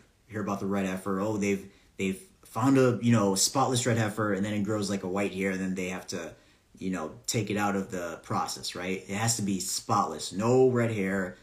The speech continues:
It can't be yoked, can't be pregnant, couldn't have been used for any work, because they have to burn this, kill this red heifer, burn it, and use its ashes,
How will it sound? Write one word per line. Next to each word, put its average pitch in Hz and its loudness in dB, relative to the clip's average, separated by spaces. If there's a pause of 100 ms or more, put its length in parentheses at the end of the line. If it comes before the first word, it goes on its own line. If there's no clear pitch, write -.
(200)
It 90 -10
can't 120 2
be 123 2
yoked, 98 2
can't 110 -4
be 120 2
pregnant, 98 0
couldn't 113 0
have 101 0
been 107 -2
used 104 -2
for 101 -4
any 120 4
work, 92 -2 (480)
because 98 0
they 101 0
have 110 0
to 104 0
burn 127 2
this, 156 0
kill 147 0
this 135 0
red 120 2
heifer, 101 -2 (240)
burn 127 6
it, 107 2
and 101 4
use 131 6
its 123 -2
ashes, 120 2